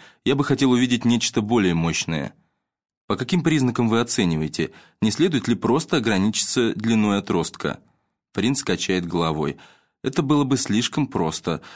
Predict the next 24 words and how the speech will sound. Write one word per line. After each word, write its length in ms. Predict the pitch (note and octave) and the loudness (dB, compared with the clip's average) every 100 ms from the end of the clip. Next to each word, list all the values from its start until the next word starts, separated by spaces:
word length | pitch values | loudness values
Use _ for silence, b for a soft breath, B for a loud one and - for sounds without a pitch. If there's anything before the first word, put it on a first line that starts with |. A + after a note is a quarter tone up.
| B | B
Чтобы 280 | - B2 B2 | -6 0 0
отобрать 400 | A#2+ A2+ B2 A2+ | 0 0 0 0
лучшего 380 | A2 A2+ - G#2+ | 0 0 0 0
слона, 460 | - G2 F#2+ A#2+ | 0 0 2 2
нужно 280 | A#2+ G#2 G2+ | 0 0 -2
смотреть 540 | F#2 F#2 F2 G2+ F#2+ G2 | -2 -2 0 -2 -2 -2
не 140 | G#2 | -2
только 340 | - G#2+ C3 | 0 0 2
на 140 | B2+ G2 | 0 2
размеры 360 | F2+ F#2 F2+ | 2 2 0
хобота, 600 | F2 - A#2+ C3 A2+ F#2 - | 0 -2 0 0 0 -2 0
но 160 | G#2 | 0
и 40 | G#2 | 2
на 140 | A2+ | 0
кожу. 460 | - G#2 D#2+ D#2+ D2+ B B - | 0 0 0 -2 -6 B B -2
Если 220 | F#2+ G#2+ | 0 2
она 160 | G#2 G2+ | 2 0
слишком 420 | G#2+ G2 G2+ F#2 | -2 -2 -2 0
гладкая, 460 | F#2+ A2+ - G2 | 2 0 0 -2
животное 460 | E2 F2 G2 G2 F#2 | 0 0 0 0 -2
станет 360 | - F#2+ F#2 E2 | -2 0 0 0
жертвой 440 | F#2 F2+ - F#2+ | -2 -2 0 -2
кровососущих 840 | F#2+ G2 F#2 F#2+ - F2+ - F#2 | 0 -2 0 -4 -2 -4 -4 -4
насекомых, 640 | F#2+ - G2+ G#2 E2+ C#2+ | -4 -4 -2 0 0 -2